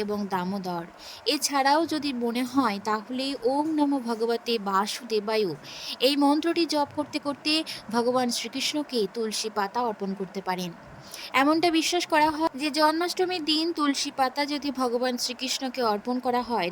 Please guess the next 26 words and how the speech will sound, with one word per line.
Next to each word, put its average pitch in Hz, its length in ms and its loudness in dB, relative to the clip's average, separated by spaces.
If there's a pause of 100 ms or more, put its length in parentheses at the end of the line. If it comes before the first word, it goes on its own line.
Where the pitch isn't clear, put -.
তাহলে 233 260 2 (120)
জীবনে 247 320 2 (200)
সমস্ত 233 440 -4 (180)
সমস্যা 214 480 -4
দূর 180 120 -2 (100)
হয়। 165 180 -6 (380)
জন্মাষ্টমীর 349 640 2
দিন 330 140 4 (100)
পুজোর 311 320 0 (100)
সময় 262 380 2
যখন 285 280 0
শ্রীকৃষ্ণকে 269 600 -2 (160)
মাখন 220 380 -2
নিবেদন 247 300 2 (100)
করবেন, 214 280 2 (100)
তখন 226 200 2 (140)
অবশ্যই 269 540 0
তাতে 285 240 0
তুলসী 220 360 -2
পাতা 196 260 0
দেবেন। 185 220 0 (160)
এতে 220 200 0
করে 254 180 2 (540)
আর্থিক - 300 -6 (180)
অবস্থা 240 500 -2
স্থির 247 260 0